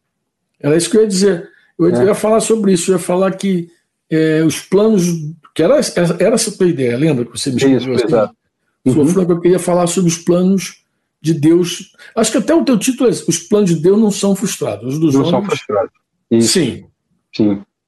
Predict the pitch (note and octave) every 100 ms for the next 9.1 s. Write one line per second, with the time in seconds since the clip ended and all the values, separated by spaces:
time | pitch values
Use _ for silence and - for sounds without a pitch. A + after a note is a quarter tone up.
0 | _ _ _ - - C#3+ A#2 B2+ - -
1 | G3+ G3 G3 F3 C#3 C#3 E3 F#3+ D3 -
2 | A2 - - _ C3 B2+ D3 - D#3+ B2
3 | F#3+ G#3 G3 C3 F#3+ E3+ G#2+ G#2 A2 A#2
4 | - C#3+ C#3 A#2 F2+ _ F3+ - - B2+
5 | A#2+ C#3 B2+ C3+ B2+ A2 - - B2 A2
6 | G2+ - _ _ _ _ A#2 G#2 G#2 A2+
7 | C3+ C#3 G#2+ - G#2+ - C#3 B2 G2+ -
8 | - _ - - _ - A#2+ B2+ B2+ B2